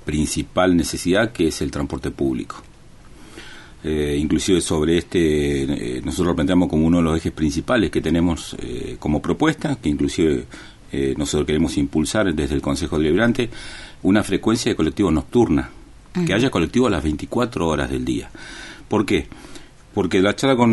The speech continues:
Speaker 1: una vecina surgió de que no había podido llevar a su hijo al médico hasta las seis de la mañana que empezaba el primer colectivo porque no tenía los recursos, no tenía un amigo, no tenía un familiar, no tenía los medios. Entonces la salud no espera.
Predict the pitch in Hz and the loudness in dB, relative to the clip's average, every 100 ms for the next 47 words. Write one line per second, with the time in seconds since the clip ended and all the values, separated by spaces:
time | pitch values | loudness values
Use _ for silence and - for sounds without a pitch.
0 | 113 117 117 117 - 175 160 143 - 110 | 6 6 6 4 4 4 6 4 4 2
1 | 98 131 123 117 101 90 98 104 104 95 | 4 4 6 6 4 4 4 4 4 2
2 | 98 92 104 98 90 90 82 80 85 92 | 4 6 6 6 4 2 2 2 2 2
3 | 90 - 95 104 - 92 82 82 107 131 | 2 2 2 2 0 2 4 4 4 6
4 | 135 - - 113 - 82 82 104 101 98 | 6 4 0 0 0 -2 0 2 2 4
5 | 120 98 92 87 95 90 92 95 92 92 | 2 2 0 0 -2 0 0 2 2 2
6 | - 139 131 90 80 87 92 78 80 71 | 4 2 4 2 2 4 4 2 -2 -2
7 | 69 - 58 71 71 73 80 98 170 160 | -2 -2 -10 -6 -2 0 2 4 4 4
8 | 127 92 90 85 - 87 135 143 95 92 | 4 2 2 0 2 2 4 4 2 2
9 | 95 82 78 65 60 - - - - - | 0 0 0 -2 -4 -10 -16 -16 -14 -14
10 | - - 78 120 135 104 98 113 90 - | -12 -6 -2 2 2 4 6 6 4 2
11 | 76 - | -2 -4